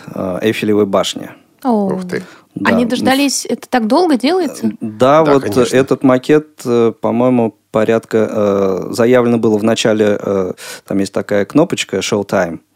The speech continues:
Speaker 1: Вот, и, и, э, вначале он показал, что пять часов все это будет выпекаться,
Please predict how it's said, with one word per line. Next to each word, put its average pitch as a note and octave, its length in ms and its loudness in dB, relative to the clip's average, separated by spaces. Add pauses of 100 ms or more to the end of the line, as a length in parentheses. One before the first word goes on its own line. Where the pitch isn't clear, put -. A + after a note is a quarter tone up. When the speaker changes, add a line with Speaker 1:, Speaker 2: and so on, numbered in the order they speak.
(600)
Speaker 1:
Вот, G#2 440 -4
и, G2+ 60 -4
и, G#2+ 280 -4
э, G2+ 340 -4
вначале C3+ 480 2
он C3+ 120 4
показал, A#2+ 340 0
что - 160 -6
пять A#2+ 260 0
часов - 320 -2
все - 180 -6
это F#2 180 -8
будет F2+ 380 -8
выпекаться, C#3 760 -2